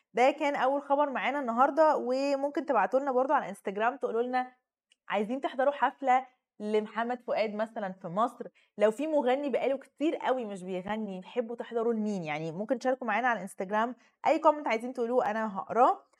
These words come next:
وكمان ممكن تقولوا لنا لو في مغني بقاله كتير قوي مختفي ومش بيغني عايزين تسمعوه هيكون مين، وممكن يعني نرجعه لكم، ممكن نجيبه هنا عندنا في الشو.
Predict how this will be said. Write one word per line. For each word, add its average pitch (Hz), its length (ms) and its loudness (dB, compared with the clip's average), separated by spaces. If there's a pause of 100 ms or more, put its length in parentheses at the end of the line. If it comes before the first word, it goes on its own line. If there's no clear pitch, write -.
وكمان 262 500 -2
ممكن 277 280 -6
تقولوا 208 180 -2
لنا 254 120 -4
لو 214 120 0
في 226 140 -10
مغني 226 400 -2
بقاله 254 240 0
كتير 277 340 -4
قوي 226 360 -2 (280)
مختفي 226 600 -2
ومش 220 300 -4
بيغني 247 600 -4 (240)
عايزين 214 280 -4
تسمعوه 214 540 -6 (280)
هيكون 196 320 -2
مين، 190 300 -10 (640)
وممكن 196 800 0
يعني 196 420 -6
نرجعه 185 500 2
لكم، 262 200 -4
ممكن 190 520 -8 (160)
نجيبه 202 360 -8
هنا 214 100 -8
عندنا 196 300 -10
في 220 80 -16
الشو. 285 300 -6